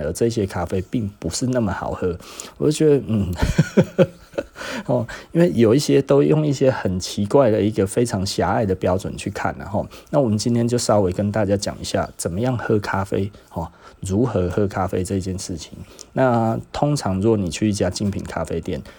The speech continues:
你可以要求几件事情，这个都是店家会很乐意做的。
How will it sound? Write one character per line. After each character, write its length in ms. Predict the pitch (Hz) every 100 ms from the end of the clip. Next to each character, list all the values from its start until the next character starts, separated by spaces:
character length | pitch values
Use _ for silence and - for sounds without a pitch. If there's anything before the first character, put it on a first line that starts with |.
| -
你 140 | - 90
可 160 | -
以 120 | 120 90
要 220 | 110 107
求 220 | - -
几 160 | - -
件 200 | 98 90
事 200 | - -
情， 180 | - 85
这 140 | 139
个 100 | 113
都 140 | 110
是 260 | 104 113 101
店 280 | 101 123 98
家 240 | - 87
会 240 | 85 - 98
很 220 | - 80
乐 160 | 95 95
意 120 | 92
做 220 | 82
的。 100 | 80